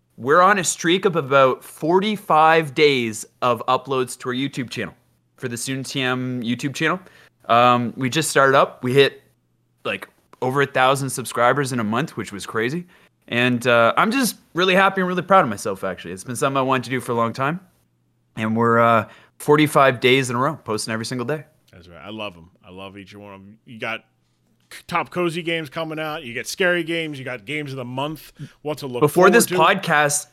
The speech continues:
Speaker 1: I put, I was, uh, seven hours into editing a video, so
Speaker 2: There you
Speaker 1: that's
Speaker 2: go.
Speaker 1: what, uh, that's what I was doing.
Speaker 2: Good stuff. And then, so that's Soon T M, S O O N T M.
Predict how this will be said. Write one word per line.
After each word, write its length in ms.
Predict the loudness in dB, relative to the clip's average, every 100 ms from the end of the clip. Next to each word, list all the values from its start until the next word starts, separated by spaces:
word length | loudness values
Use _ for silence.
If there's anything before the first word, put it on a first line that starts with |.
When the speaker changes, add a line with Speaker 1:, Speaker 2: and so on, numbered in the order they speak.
| 0
Speaker 1:
I 160 | 2 2
put, 320 | -2 -6 -4
I 140 | -2 0
was, 200 | -2 -4 -6
uh, 120 | -4
seven 460 | -4 0 0 2
hours 300 | 2 2 2
into 180 | -2 -2
editing 380 | 0 0 -2 -2
a 40 | -2
video, 300 | -2 -4 -4
so 280 | -6 -8 -10 _ _
Speaker 2:
There 140 | -10 -8
you 60 |
Speaker 1:
that's 140 | -6 -6
Speaker 2:
go. 80 |
Speaker 1:
what, 100 | -2
uh, 240 | -2 -2 -2
that's 220 | -4 -2
what 100 | 0
I 20 |
was 140 | 0 -2
doing. 300 | -4 -4 -8
Speaker 2:
Good 180 | -16 -16
stuff. 380 | -14 -14 -14 -16
And 140 | -16
then, 260 | -16 -18 -20 _
so 100 | -18
that's 180 | -16 -12
Soon 460 | -8 -6 -6 -6 -10
T 280 | -8 -4
M, 220 | -2 -4 -4
S 260 | -4 -4 -6
O 240 | -4 -4 -4
O 220 | -8 -8
N 440 | -8 -8 -8 -10 -16 -20
T 280 | -16 -10 -6
M. 340 | -6 -10 -16